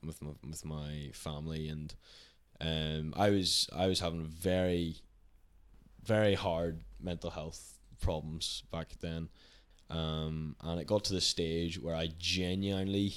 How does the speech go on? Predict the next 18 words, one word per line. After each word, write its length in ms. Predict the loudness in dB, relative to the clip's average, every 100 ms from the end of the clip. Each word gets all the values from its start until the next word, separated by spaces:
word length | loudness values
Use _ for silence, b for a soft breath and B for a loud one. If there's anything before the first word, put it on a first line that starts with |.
| -6
just 200 | -6 -4
had 240 | -2 -4 -4
this 400 | -2 0 0 -2
hate 760 | -6 -4 2 4 4 2 -2 -6 -6 -20 -20 -14
for, 560 | -6 -4 -2 -4 -6 -10 -18 -20 -20 -10
um, 560 | -4 -4 -2 -4 -6 -8 -12 -20 -20 -20 -14
for 220 | -4 -2
just 360 | -2 -2 -2 0
someone 560 | -2 -2 -4 -4 -6 -8
in 180 | -8 -6
the, 100 | -6
in 100 | -8
the 80 |
camp 280 | -8 -8 -8 -4
there, 260 | -4 -4 B B B B B
and 140 | -6 -4
I 60 |
just, 200 | -2 -4